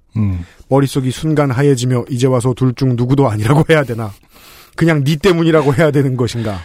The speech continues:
Speaker 1: 그, 아까 그 제 이론에 따르면 "누구 때문에 신분증 검사한 것 같으신데요?" 라고 <laughs> 계속.
Speaker 2: 아, 그, 그, 저, 외국 표-, 저, 알파벳 언어 표현이군요.
Speaker 1: 네.
Speaker 2: "넌 어떻게 생각하는데?"
Speaker 1: 아. <laughs> 그렇죠.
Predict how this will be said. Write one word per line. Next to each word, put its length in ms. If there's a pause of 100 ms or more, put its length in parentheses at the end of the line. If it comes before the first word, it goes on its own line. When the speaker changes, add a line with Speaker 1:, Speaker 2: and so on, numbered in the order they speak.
(160)
Speaker 1:
그, 140 (180)
아까 320
그 380
제 300
이론에 360
따르면 500
"누구 200
때문에 400
신분증 340
검사한 340
것 60
같으신데요?" 720 (180)
라고 320
<laughs> 0
계속. 340 (1900)
Speaker 2:
아, 100 (160)
그, 260
그, 260
저, 340
외국 240 (100)
표-, 180
저, 140
알파벳 480
언어 220
표현이군요. 520
Speaker 1:
네. 320 (320)
Speaker 2:
"넌 200
어떻게 200
생각하는데?" 460
Speaker 1:
아. 80
<laughs> 1700
그렇죠. 380